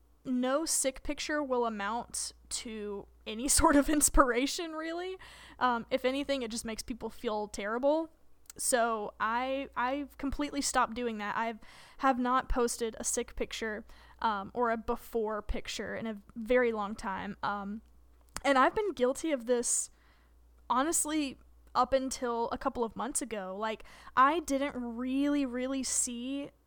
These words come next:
like, the severity of this until, man, like, probably the beginning of twenty twenty-two. Um, and as soon as I understood, like, how bad this can be,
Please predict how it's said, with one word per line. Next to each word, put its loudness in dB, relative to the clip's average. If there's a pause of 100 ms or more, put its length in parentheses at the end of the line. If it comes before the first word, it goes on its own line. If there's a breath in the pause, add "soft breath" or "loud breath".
(120)
like, -6
the -6
severity -2
of 0
this 0
until, 0 (800)
man, -6
like, -8
probably 0
the 2
beginning -2
of -6
twenty -2
twenty-two. -6 (440 loud breath)
Um, 0 (360 loud breath)
and 2
as 2
soon 0
as -2
I 2
understood, -2
like, -2
how -2
bad -4
this -4
can -4
be, -8